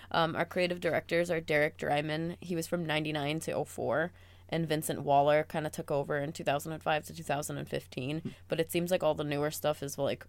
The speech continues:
Speaker 1: really new. There's, like, I know there's the newer cartoons, too. I don't know if we'll even touch those, like, you know, the, like, the softer
Speaker 2: The different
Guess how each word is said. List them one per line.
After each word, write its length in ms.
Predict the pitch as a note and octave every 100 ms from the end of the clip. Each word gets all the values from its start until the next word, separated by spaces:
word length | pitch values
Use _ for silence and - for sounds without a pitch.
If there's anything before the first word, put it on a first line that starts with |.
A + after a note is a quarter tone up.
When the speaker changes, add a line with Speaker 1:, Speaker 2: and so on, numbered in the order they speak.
| -
Speaker 1:
really 340 | C#3 C#3 E3
new. 340 | F#3 G3 F#3+ F#3+
There's, 180 | E3 D#3+
like, 140 | D#3
I 80 | D3+
know 140 | D#3
there's 240 | D3+ D#3+ D#3
the 160 | D3+
newer 380 | D3+ D3+ D3+ D3
cartoons, 640 | - D#3+ - E3 D3+ D#3 -
too. 260 | - D3+ -
I 80 |
don't 180 | F3 D#3+
know 160 | D#3 E3
if 120 | F#3
we'll 200 | F#3+ D#3+
even 240 | D#3 D#3+ D#3+
touch 320 | - - -
those, 360 | D3 D3 E3+
like, 140 | D#3+ - - - - - - -
you 80 |
know, 140 | F3 E3+
the, 160 | E3 -
like, 140 | E3+
the 80 | F3
softer 760 | - - - - F3 E3 E3+ F#3 - - - -
Speaker 2:
The 80 | -
different 200 | B2 G3